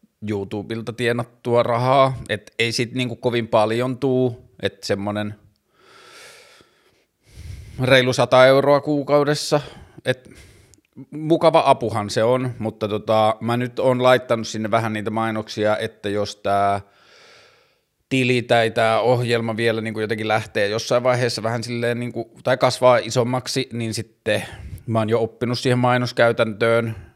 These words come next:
niin sit jos tää lähtee isommaksi, niin siis ideaalitilannehan ois, et sais toimeentulon, niinku perustoimeentulon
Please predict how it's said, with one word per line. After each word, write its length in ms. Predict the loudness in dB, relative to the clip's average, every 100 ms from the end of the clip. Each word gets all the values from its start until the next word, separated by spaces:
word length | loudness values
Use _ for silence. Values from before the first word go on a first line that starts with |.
| _ _
niin 360 | -6 -2 -2 -4 -12 -20 -8
sit 140 | -2
jos 120 | 0
tää 100 | 4
lähtee 280 | 4 4 2
isommaksi, 500 | 2 2 0 -4 -6
niin 140 | -8 -6
siis 380 | -6 -8 -14 _ _ _ -2
ideaalitilannehan 1000 | 2 4 4 0 -4 -4 -4 -6 -8 -6
ois, 540 | -4 -4 -4 -8 -12 -12
et 220 | -10 -6
sais 640 | -2 0 0 -4 -12 _ _ _ _ _ _ _ _ 2
toimeentulon, 920 | 4 4 2 -6 -6 -6 -6 -6 -10 -18 _
niinku 180 | -10 0
perustoimeentulon 1200 | 4 4 2 -4 -6 -4 -6 -8 -6 -4 -4 -8